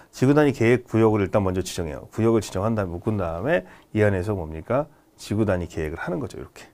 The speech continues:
이렇게, 이렇게. 도로, 학교, 공원 계획을 짜는 겁니다. 결국은 뭘 방지하기 위해서면, 어, 개인들의 난개발, 기반시설 없이 하는 난개발을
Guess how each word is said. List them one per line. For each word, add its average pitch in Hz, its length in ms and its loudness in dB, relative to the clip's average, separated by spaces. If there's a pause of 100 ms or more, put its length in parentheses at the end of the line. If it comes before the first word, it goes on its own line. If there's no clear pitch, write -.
(160)
이렇게, - 260 -20 (500)
이렇게. - 220 -20 (140)
도로, 110 280 4
학교, 120 300 0
공원 98 280 0
계획을 90 260 -4
짜는 127 280 -2
겁니다. 78 260 -12
결국은 151 360 2 (320)
뭘 143 240 8
방지하기 110 580 2
위해서면, 98 420 -2 (440)
어, 90 180 -2
개인들의 143 600 4
난개발, 110 640 0 (240)
기반시설 123 460 4
없이 92 240 -2
하는 113 180 -2
난개발을 98 720 -4